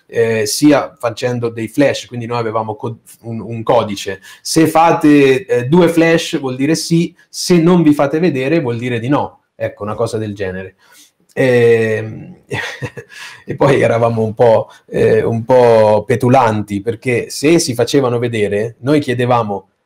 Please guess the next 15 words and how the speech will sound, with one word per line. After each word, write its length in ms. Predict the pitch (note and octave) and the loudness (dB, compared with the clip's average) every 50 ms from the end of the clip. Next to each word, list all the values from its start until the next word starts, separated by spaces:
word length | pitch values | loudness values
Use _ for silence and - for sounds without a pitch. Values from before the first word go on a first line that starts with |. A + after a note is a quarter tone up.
| _ | _
"Ma 120 | - - A#2 | -8 -6 -4
se 180 | - - D#3+ | 0 0 2
vi 120 | D3+ F3 F3 | 2 2 2
siete 320 | - - A#3 B3 - F#3+ | 2 2 2 2 2 2
fatti 320 | F3+ G#3 G3+ G3+ G3+ - F#3+ | 2 2 0 0 0 0 2
vedere 500 | F#3 F3+ E3+ F3+ F#3+ G3 F#3+ F3 D#3+ D3+ | 2 2 4 4 4 4 4 4 2 2
per 140 | - D#3+ D#3+ | 2 2 2
rispondere 600 | D#3 D#3+ D#3 - - - F#3+ F#3+ F#3 F3+ E3+ D#3 | 2 0 -4 -4 -2 0 0 2 2 2 2 2
alla 120 | D3+ D3+ | 2 0
nostra 260 | D#3 F3 E3+ - - D#3+ | 0 -2 -4 -2 -2 -2
domanda, 380 | E3 E3+ G3+ A3 A3 - D3 | 0 0 0 0 2 0 0
fatevi 380 | - - G#3+ A3 A3 A3+ G3 F#3 | 2 2 0 0 0 -2 -2 0
vedere 260 | F3 E3+ D#3 D#3+ D#3 | 0 0 0 0 0
ancora." 560 | D3 C#3 C#3 A#2+ - B2 A2+ A2 A2 G#2 G#2 _ _ _ | 0 -2 -4 -8 -8 -8 -8 -8 -8 -12 -12 _ _ _
<laughs> 480 | - - - - - - - - B2+ - | -20 -20 -18 -18 -18 -16 -14 -12 -12 -12